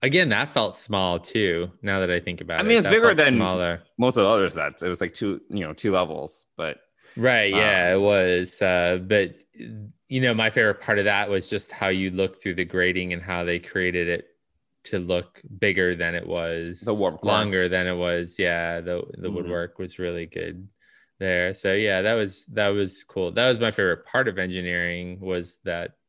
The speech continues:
Speaker 1: where the engine itself was.
Speaker 2: Yeah, yeah.
Speaker 1: Um,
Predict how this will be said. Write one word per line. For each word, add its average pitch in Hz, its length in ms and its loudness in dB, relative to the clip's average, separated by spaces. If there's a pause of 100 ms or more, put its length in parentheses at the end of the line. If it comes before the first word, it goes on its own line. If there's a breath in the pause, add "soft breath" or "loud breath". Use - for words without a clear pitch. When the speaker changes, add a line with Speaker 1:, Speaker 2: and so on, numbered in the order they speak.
(100)
Speaker 1:
where 92 240 -6
the 87 220 -8
engine 87 500 -10 (480 soft breath)
itself 87 500 -4
was. 87 600 -8
Speaker 2:
Yeah, 60 420 -6
yeah. 87 380 -8
Speaker 1:
Um, 87 320 -12